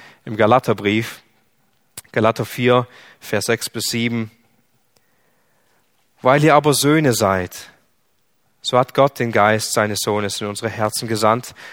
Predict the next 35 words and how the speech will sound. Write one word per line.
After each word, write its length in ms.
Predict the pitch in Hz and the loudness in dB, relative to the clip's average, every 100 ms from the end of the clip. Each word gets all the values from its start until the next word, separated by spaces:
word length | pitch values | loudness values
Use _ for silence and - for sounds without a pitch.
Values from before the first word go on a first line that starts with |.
| - | -2
der 100 | 120 | 2
da 140 | 117 113 | 4 2
ruft, 520 | 113 127 127 - - _ - _ | 2 0 0 -8 -16 _ -20 _
Abba, 520 | - 131 135 123 117 - _ _ _ | 0 2 4 4 2 -6 _ _ _
Vater.“ 640 | - 123 110 - 95 92 _ _ _ _ _ _ - | -6 -2 -2 -4 -12 -14 _ _ _ _ _ _ -2
Also 220 | 127 131 | -2 0
bist 220 | 180 - | 0 2
nicht 180 | 175 - | 0 0
mehr 120 | 151 | 0
Knecht, 440 | - 160 190 - - | 0 0 0 0 0
sondern 340 | 151 147 139 | 2 2 0
Sohn. 480 | 117 160 180 135 104 - - - | 2 4 4 2 -2 -12 -14 -2
Wenn 180 | 160 | 2
aber 240 | 202 151 127 | 4 4 2
Sohn, 440 | 113 117 117 127 - - | 2 2 2 -2 -10 -14
so 160 | - 113 | -2 0
auch 160 | 104 | 0
Erbe 540 | - 113 113 113 113 113 _ _ | -2 -2 -2 -2 -4 -8 _ _
durch 440 | 123 113 107 - _ | -6 -6 -8 -14 _
Gott. 380 | - 101 - - _ _ _ _ _ _ _ | -6 -6 -8 -20 _ _ _ _ _ _ _
Und 140 | 139 117 | -4 2
Johannes 260 | 120 123 | 2 4
sagt 200 | 123 - | 0 0
es 80 | - | 0
so 140 | 131 | 0
schön, 300 | 123 - 131 | 0 2 4
auch 100 | 120 | 2
im 100 | 117 | 0
ersten 280 | 113 117 - | -2 -2 0
Johannesbrief, 480 | 117 117 - 131 - | 0 0 0 -2 0
Kapitel 300 | 127 117 113 | -2 -2 -2
drei, 200 | 113 110 | 2 2
Vers 220 | - 110 | 2 0
eins. 420 | 113 113 123 - - - - - - - | 0 0 0 -4 -8 -18 -20 -20 -20 -6
„Seht, 600 | - 143 170 175 127 | 0 4 6 6 2